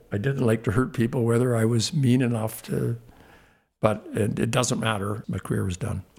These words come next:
I did learn a lot. I stopped taking the body for granted. You know, when you're kids, you take the body for granted. And the serenity prayer,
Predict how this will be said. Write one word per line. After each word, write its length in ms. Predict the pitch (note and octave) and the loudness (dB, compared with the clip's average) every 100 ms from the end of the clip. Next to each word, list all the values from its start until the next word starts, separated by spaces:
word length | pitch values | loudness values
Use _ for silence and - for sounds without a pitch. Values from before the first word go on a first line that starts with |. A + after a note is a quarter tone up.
| _ | _
I 60 | B2 | 0
did 280 | B2 D#3 C#3+ | 2 0 2
learn 240 | A#2 A#2 | 4 4
a 80 | A2+ | 2
lot. 440 | F2 E2 G2+ - - - - | 0 -4 -6 -8 -12 -20 -6
I 120 | B2 A2+ - | -2 -2 -4
stopped 380 | - - C#3 - | -4 -2 -2 -2
taking 220 | C3+ A2+ | -2 0
the 60 | |
body 260 | G2 G#2+ A2 | 0 2 2
for 140 | - | -2
granted. 480 | - G2 G2+ F#2+ - - - | -4 -2 -2 -4 -12 -20 -4
You 60 | A2 | 0
know, 80 | |
when 100 | G2+ | 2
you're 100 | G2+ | 0
kids, 300 | G2 - A2 | 0 -2 -2
you 80 | G2+ | -6
take 260 | G2 - - | -6 -6 -4
the 60 | |
body 300 | G2+ G2 G2+ | -4 -2 -2
for 140 | G2 - | -2 -4
granted. 420 | E2+ F2+ G2 G2 | -2 0 -2 -2
And 240 | F#2 F2+ - - - - - - _ _ _ _ _ _ | 0 -2 -4 -14 -20 -20 -20 -20 _ _ _ _ _ _
the 80 | C#3+ | -2
serenity 500 | - - D3 D#3 B2 | 0 4 4 4 2
prayer, 460 | A#2+ A#2+ G#2+ - | 2 0 0 -2